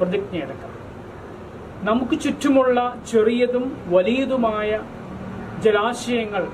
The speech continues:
സംരക്ഷിക്കാം. അത് മലിനമാകാതിരിക്കാൻ നമുക്ക് പരിശ്രമിക്കാം. കാരണം പ്രകൃതിയുടെ ഭംഗിക്കും നിലനിൽപ്പിനും ഓരോ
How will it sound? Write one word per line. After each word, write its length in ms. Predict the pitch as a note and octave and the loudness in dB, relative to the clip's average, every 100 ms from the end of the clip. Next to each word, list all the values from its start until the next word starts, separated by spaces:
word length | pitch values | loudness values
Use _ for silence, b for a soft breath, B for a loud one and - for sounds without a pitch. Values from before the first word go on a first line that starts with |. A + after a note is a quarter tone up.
| - - - - - | -10 -12 -12 -12 -2
സംരക്ഷിക്കാം. 680 | A3 A3 A#3+ - - - - - - - - - - - - - - - G3 | 2 4 4 2 -6 -8 -10 -10 -12 -10 -10 -10 -10 -10 -10 -10 -12 -2 2
അത് 140 | A3+ C#4 C#4 F#3+ | 4 4 2 0
മലിനമാകാതിരിക്കാൻ 1120 | G3 A#3 D4+ C#4+ C4 A#3+ A3+ G3 - - F#3 E3+ - - - - - - - - F3 | 2 2 2 2 2 2 0 0 -4 -2 -2 -2 -8 -10 -10 -10 -10 -10 -10 -8 -2
നമുക്ക് 260 | F3+ G#3 F3 | -2 0 0
പരിശ്രമിക്കാം. 600 | E3 E3 - D3 - - - - - - - - - - - | 0 -2 -8 -10 -10 -10 -10 -10 -10 -10 -12 -10 -10 -8 -2
കാരണം 360 | E3+ F3 F3 - - - - - - - - - - - - - - - | 2 2 2 0 -6 -12 -12 -12 -14 -12 -12 -12 -12 -12 -12 -14 -14 -4
പ്രകൃതിയുടെ 680 | A3 A3+ B3 A#3+ A#3 A3+ A3 F#3 | 0 2 4 2 2 2 2 2
ഭംഗിക്കും 480 | G3 G#3+ A3 - C#3 A#2+ - - - - - E3+ | 0 0 -2 -4 -8 -8 -14 -14 -14 -12 -6 -2
നിലനിൽപ്പിനും 640 | G#3 B3+ C4 - A3+ F3 - - - - - - - - - - - F3 | 0 2 2 2 -2 -2 -6 -14 -14 -14 -14 -14 -14 -14 -14 -14 -2 4
ഓരോ 220 | G#3+ A3+ | 6 6